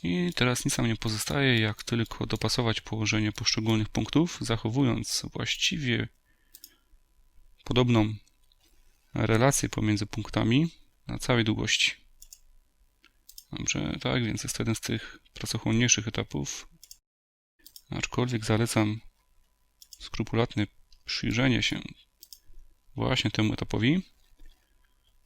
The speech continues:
Czym więcej pracy teraz włożymy, tym mniej pracy będzie nas czekało na dalszych etapach. Na pewno sobie zaoszczędzimy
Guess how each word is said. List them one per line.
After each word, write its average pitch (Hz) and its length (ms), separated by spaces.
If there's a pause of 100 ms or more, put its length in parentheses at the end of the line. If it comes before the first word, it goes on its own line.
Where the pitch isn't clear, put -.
(140)
Czym - 140
więcej 117 220
pracy - 280
teraz 123 260
włożymy, 107 400
tym 110 140
mniej 107 140
pracy - 340
będzie 123 160
nas 117 120
czekało 117 500 (1500)
na 120 80
dalszych 117 320
etapach. - 540 (2000)
Na 110 80
pewno 113 180
sobie 107 240
zaoszczędzimy 113 600